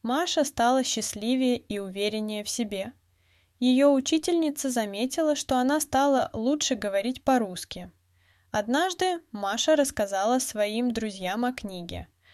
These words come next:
Вместе они решили создать литературный кружок и обсуждать книги каждую неделю. Потом их литературный кружок стал больше.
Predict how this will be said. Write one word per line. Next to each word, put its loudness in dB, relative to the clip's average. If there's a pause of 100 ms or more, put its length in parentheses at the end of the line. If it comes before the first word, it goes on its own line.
(280)
Вместе 0
они -4
решили 0
создать -2
литературный -2
кружок 0 (300)
и 2 (100)
обсуждать -4
книги 0
каждую 2
неделю. -4 (180)
Потом 0 (240)
их -2
литературный 0
кружок -4
стал 4
больше. -2